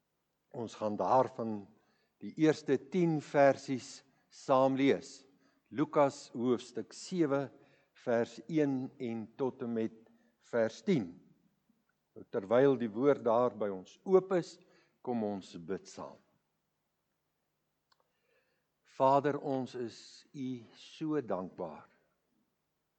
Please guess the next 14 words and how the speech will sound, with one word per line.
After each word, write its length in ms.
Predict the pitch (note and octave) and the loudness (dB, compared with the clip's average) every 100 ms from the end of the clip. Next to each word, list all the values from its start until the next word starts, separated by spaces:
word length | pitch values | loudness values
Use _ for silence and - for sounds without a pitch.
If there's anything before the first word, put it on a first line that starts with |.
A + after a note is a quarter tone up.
| _ _ _ _ _ - | _ _ _ _ _ -8
dat 160 | A2+ | -4
ons 240 | B2 A#2 - - | -2 -4 -6 -10
ver 180 | - A#2+ C3+ | -8 -4 -4
oggend 640 | A2+ C3 A2 G2+ _ _ _ _ _ _ _ _ _ _ _ D#3 | -4 -6 -10 -12 _ _ _ _ _ _ _ _ _ _ _ -4
u 80 | D3+ D3 _ _ _ _ _ _ | -4 -4 _ _ _ _ _ _
kan 240 | E3 E3 D#3+ C#3+ C3+ _ C3+ | -2 -2 -4 -10 -18 _ -10
en 240 | A#2 G#2 | -8 -4
mag 240 | G2+ A2 - - _ | -2 -4 -8 -20 _
ken 240 | B2 F2 D2 D2 _ _ _ _ _ _ _ | -10 -10 -14 _ _ _ _ _ _ _ _
as 220 | A#2 G2+ A#2 | -10 -8 -8
ons 300 | F#2+ F2+ - - | -10 -12 -18 -8
Vader. 480 | F#2 D2+ C#2 - _ _ _ _ _ _ _ _ _ _ _ _ _ _ _ _ _ _ _ _ _ _ _ - | -8 -8 -14 -20 _ _ _ _ _ _ _ _ _ _ _ _ _ _ _ _ _ _ _ _ _ _ _ -4
En 240 | C#3 C#3 | -2 0
u 100 | D#3 | -2